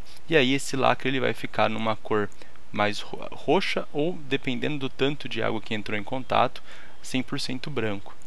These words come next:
tá? Ah, é um, um pouco diferente dos demais lacres, né? Alguns lacres nos aparelhos mais novos da Samsung, inclusive,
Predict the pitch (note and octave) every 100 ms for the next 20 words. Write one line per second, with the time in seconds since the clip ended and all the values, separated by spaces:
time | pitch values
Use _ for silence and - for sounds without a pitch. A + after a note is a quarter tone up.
0 | - - - A#2+ C3 - - - - -
1 | - A2+ A2+ A2+ A2+ A2 A2+ - - -
2 | - C3 C3+ - C3+ C3 D3+ D3 D3+ D3+
3 | D3 A#2+ D3 - B2+ A#2 A#2+ A2+ A2+ G#2+
4 | G#2+ C#3 - A2 B2 E3 - - - -
5 | - A2 A#2+ A2+ A2+ A#2 A2+ - A#2 A2+
6 | A2+ A2 A2 G#2+ A#2+ A2 G#2+ A2+ G#2+ A2
7 | - G#2+ - A2+ A2 A2+ G#2 G#2+ B2+ A#2